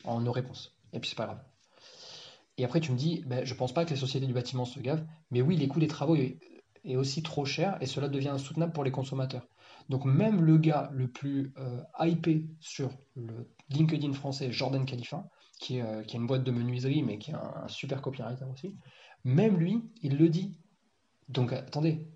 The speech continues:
je suis pas fada, je le ressens, le truc. Ça fait douze ans que je suis dans la partie.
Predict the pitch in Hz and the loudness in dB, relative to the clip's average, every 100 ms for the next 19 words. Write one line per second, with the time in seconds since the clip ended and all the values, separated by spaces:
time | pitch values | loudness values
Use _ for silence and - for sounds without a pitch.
0 | _ - 123 131 - 180 202 - - _ | _ -8 -4 -2 0 0 0 -6 -16 _
1 | _ 117 117 120 131 170 214 185 135 - | _ -4 0 2 2 2 2 2 0 0
2 | 135 - _ _ - 131 135 139 175 180 | -4 -6 _ _ -10 -4 -2 0 2 0
3 | 165 139 131 131 127 123 135 - 139 | -2 -2 -4 -2 -2 -2 -4 -4 -6